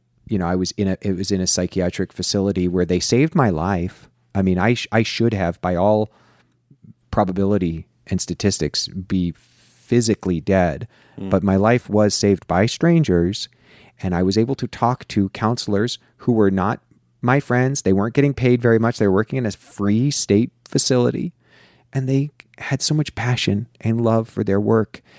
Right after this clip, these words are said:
Speaker 1: They didn't have the support that they needed from the system. It didn't matter. It was free. There were people in there with me who were off the street,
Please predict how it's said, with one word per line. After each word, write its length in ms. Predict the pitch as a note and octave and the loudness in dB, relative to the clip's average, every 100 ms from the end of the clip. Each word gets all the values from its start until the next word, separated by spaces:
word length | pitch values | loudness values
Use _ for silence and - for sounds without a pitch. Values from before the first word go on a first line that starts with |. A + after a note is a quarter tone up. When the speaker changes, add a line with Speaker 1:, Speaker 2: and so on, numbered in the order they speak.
| - | -8
Speaker 1:
They 100 | - | -2
didn't 240 | B2 B2 A#2 | 0 0 2
have 240 | A#2 A2 | 0 2
the 160 | G#2+ F#2+ | 0 0
support 540 | - - - G#2 - | -2 -6 0 0 2
that 140 | G#2 - | -4 0
they 100 | G2+ | 0
needed 340 | G2+ G2+ G2+ | 2 0 -2
from 280 | - G#2 G2+ - - | 0 0 0 -6 -14
the 300 | G2 G#2 G#2 | -2 0 2
system. 520 | - G2+ - A2+ C3 - _ | 2 0 2 0 0 -6 _
It 140 | G#2 | -4
didn't 300 | - A2 B2+ | 0 0 0
matter. 380 | G2+ G2+ A2 G2 | 0 2 2 2
It 160 | G#2+ - | -2 -6
was 200 | G2+ G2+ | -6 -6
free. 380 | - - A#2 C3+ - - | -4 2 2 2 -4 0
There 100 | G2 | 2
were 100 | F2 | 2
people 320 | - A2 A#2+ | 0 2 2
in 80 | A#2 | 4
there 140 | A2+ | 4
with 140 | A2 G#2+ | 2 2
me 120 | A2 | 0
who 100 | A2 | 2
were 140 | G2 F#2+ | 4 4
off 180 | F#2+ | 2
the 80 | - | -2
street, 380 | - - D3+ | -6 0 0